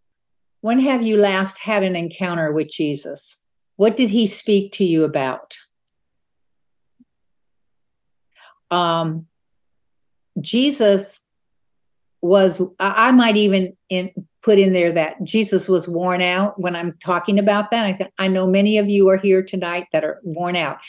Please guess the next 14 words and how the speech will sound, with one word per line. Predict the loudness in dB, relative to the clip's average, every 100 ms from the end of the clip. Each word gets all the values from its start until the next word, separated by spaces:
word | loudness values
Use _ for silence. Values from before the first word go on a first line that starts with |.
| -20 -12
I'm | -8 -2
probably | 0 2 0
speaking | 0 0 2
to | -2 2
all | 2 4
of | 2
you | 2 2
<laughs> | 0
right | -2 -2
now. | -4 -6 -8 -14 -20 -20 _ _
Um, | -4 0 0 -2 -8 _ _ _ -8
Jesus, | -2 0 2 2 2 0 -4 -10 -16 -4
I | -2
would | -2 -4